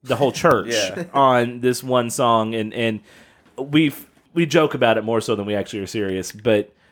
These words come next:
Speaker 1: the song Is He Worthy by Chris Tomlin. Full disclosure, right off the bat, theologically, I have no issues with the song. Lyrically, I'm good with it. Uh, I don't think there's anything questionable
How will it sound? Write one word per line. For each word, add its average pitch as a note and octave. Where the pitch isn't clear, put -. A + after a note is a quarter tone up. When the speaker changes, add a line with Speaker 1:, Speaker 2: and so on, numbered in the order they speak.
Speaker 1:
the B2+
song D#3+
Is D#3+
He D3
Worthy B2+
by A2
Chris G#2
Tomlin. D#2+
Full C#3+
disclosure, E3+
right C3+
off C3
the C3
bat, D#3
theologically, C3+
I A#2
have G2+
no A2
issues G#2
with G2
the -
song. E2
Lyrically, B2+
I'm A2+
good G2+
with F2
it. -
Uh, -
I F#2+
don't G#2
think A2
there's G#2+
anything A2
questionable A#2+